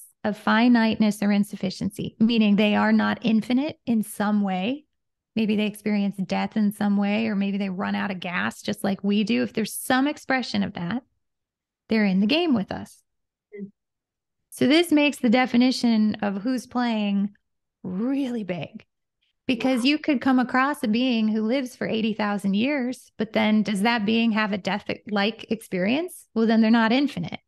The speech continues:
Speaker 1: They're finite like us. We're in the same game.
Speaker 2: Mm-hmm.
Speaker 1: So there are times when I feel like the Federation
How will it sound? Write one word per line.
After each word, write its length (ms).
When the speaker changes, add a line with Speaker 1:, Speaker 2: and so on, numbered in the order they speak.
Speaker 1:
They're 120
finite 440
like 220
us. 380
We're 140
in 120
the 60
same 280
game. 300
Speaker 2:
Mm-hmm. 180
Speaker 1:
So 260
there 280
are 140
times 600
when 140
I 140
feel 320
like 320
the 120
Federation 1080